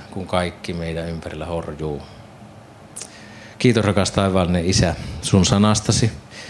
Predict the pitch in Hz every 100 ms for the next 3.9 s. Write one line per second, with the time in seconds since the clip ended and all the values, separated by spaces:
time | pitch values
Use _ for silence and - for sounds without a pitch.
0 | - - - 110 98 - 92 90 101 110
1 | 104 110 120 107 - 110 107 98 95 92
2 | 107 113 113 107 107 - - 104 101 98
3 | 95 92 87 90 - 87 85 78